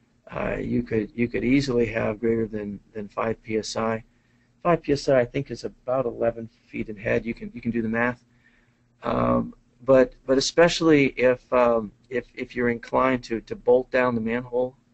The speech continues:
uh, uh, lids, uh, which we do oftentimes when we expect a big head, uh, that's a typical alert that you may want to ensure that, that, that you design, that, that you call for in your design,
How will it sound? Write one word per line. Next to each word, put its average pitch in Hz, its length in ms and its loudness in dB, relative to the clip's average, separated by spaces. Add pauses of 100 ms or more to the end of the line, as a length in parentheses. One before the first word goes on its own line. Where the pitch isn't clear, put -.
(160)
uh, 110 240 -6 (220)
uh, 107 280 -10
lids, 123 440 -4 (560)
uh, 113 160 -10
which 120 240 -6
we 120 100 -2
do 127 380 0 (260)
oftentimes 117 760 -4
when 110 180 -6
we 104 120 -6
expect - 420 -4
a - 20 -16
big 107 220 -4
head, 117 240 -2 (460)
uh, - 100 -12
that's 151 240 2
a 131 40 -10
typical 135 640 0
alert 117 520 0 (460)
that 113 280 -2 (240)
you 123 160 -6
may 123 160 2
want 117 260 -2
to - 80 -16 (460)
ensure 120 540 0 (360)
that, 110 300 0
that, 113 200 -4 (160)
that 113 180 -8
you 123 100 -20
design, 113 680 -4 (180)
that, 117 200 -8
that - 160 -18
you - 60 -14
call 123 240 -4
for 113 220 -8
in 107 60 -12
your 107 100 -12
design, 113 420 -6